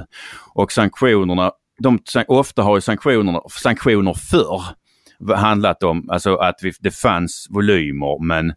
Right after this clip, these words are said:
man behövde möblera om dem bara. Så att efter ett år eller två så var ju, hade, var det alltid någon jävla skurkstat som lyck-, lyckades förmedla saker och ting fram och tillbaka. Det läget har vi inte nu, för att nu, nu fattas det volymer på världsmarknaden. Och det gör att vi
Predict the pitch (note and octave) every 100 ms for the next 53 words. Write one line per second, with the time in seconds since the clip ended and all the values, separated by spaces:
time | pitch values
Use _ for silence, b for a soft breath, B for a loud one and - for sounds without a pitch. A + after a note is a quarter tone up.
0 | b b b b F2+ F2 F2+ F2+ E2+ F2+
1 | E2 F#2 E2+ G2 A#2+ D2+ C2 C2 C#2 C2+
2 | D#2+ - F2+ F#2+ E2+ F2 E2 F2+ E2 C#2+
3 | C#2+ - B2 F2 D2+ F2 D#2+ D#2 D#2 D#2+
4 | F2 E2 E2+ E2+ F2 D#2+ F2 D#2 C#2+ F#2
5 | F#2 - F2 D#2+ - E2+ C#2 - D2+ D2
6 | - D#2+ E2 - D#2 - D#2+ D2+ C#2+ D2
7 | D#2+ C#2+ D2 - D2+ - D2 C2+ - E2
8 | C#2 - - - B B B B B -
9 | A#2 G#2+ G#2+ G2 - G#2 E2+ D2+ G2+ F#2
10 | F2 D#2 - F2 F#2 F2 F#2 F#2+ E2+ G2
11 | F#2+ - D#2 - F2+ E2+ F2 D#2 D#2+ A2
12 | C#3+ F2+ - D2+ A#1 - D#2 E2 E2 G2+
13 | F#2 G2 D#2+ D#2 - - B B B B
14 | F2+ F#2 E2 D#2+